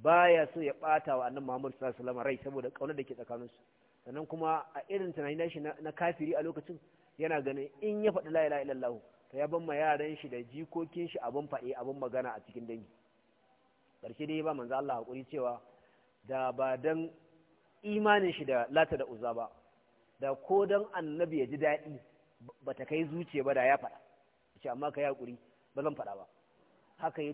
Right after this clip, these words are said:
cika a kan kafirci. Wannan shine abu ne tabbata sahihi a tarihi. Duk wani abu da yan Shi'a suke faɗa, ko dai ya zama kawai tatsuniya ce da suki burutsu da giza da ƙoƙi, ba yi da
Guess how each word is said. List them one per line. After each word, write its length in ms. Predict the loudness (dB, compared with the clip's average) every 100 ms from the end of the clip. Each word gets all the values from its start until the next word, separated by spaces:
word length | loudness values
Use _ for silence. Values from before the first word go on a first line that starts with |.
| -8
cika 300 | -8 -4 -4 -4 -12
a 80 |
kan 280 | -8 -8 -8
kafirci. 640 | -6 -6 -6 -10 -16 -20 _ _ _ _ _ _
Wannan 200 | -6 -6
shine 240 | -6 -6 -6
abu 180 | -6 -4
ne 120 | -4 -4
tabbata 380 | -4 -6 -6 -14 -10
sahihi 680 | -10 -8 -6 -6 -6 -6 -6 -8
a 60 |
tarihi. 320 | -2 -2 -2 -10 -20 _ _ _ _ _ _ _ _ _
Duk 100 | -2 6 10
wani 140 | 12
abu 180 | 10 4
da 60 | 2
yan 140 | 0
Shi'a 200 | 2 2
suke 160 | 0 -4
faɗa, 220 | 0 -2 -2
ko 100 | -4
dai 100 | -2
ya 60 | -2
zama 180 | -4 -4
kawai 200 | -4 -4
tatsuniya 800 | -6 -6 -8 -10 -6 2 2 2 -4
ce 220 | -10 -10 -16 _ _ -14
da 80 | -12 -8
suki 360 | -8 -6 -4
burutsu 560 | -4 -4 -6 -6 -8 -4
da 160 | -2 0
giza 240 | -2 -2
da 60 | -2
ƙoƙi, 360 | -6 -14 -10 -4
ba 140 | -2
yi 100 |
da 100 | -2